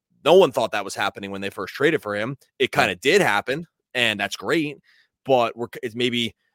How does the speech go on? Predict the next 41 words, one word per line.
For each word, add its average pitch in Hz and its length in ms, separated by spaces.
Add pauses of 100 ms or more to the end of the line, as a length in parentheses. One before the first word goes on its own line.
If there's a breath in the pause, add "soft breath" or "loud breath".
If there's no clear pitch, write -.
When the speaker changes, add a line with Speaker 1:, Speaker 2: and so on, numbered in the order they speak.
(300)
Speaker 1:
you 120 80
know, 110 80
things 127 240
are 117 40
coming 120 260
home 117 220
to 110 80
roost 113 340
here 117 160
a 107 40
little 110 220
bit 101 160
with 98 140
him 117 200
too. 135 400 (340 soft breath)
And 139 120
so, 143 380 (220 soft breath)
yeah, 196 120
you 131 160
do, 156 200
there 139 180
is 175 180
a 175 60
stark 123 320
dichotomy 104 500
between, 104 500 (100)
or 113 160
stark 120 200
contrast 107 600
between 104 480 (360 soft breath)
these 113 240
two 113 180
teams. 107 500 (920)
It's 143 140
not 190 160
the 165 80
full 160 340
reason 131 440
for 175 320
it, 190 120 (140)
but 135 260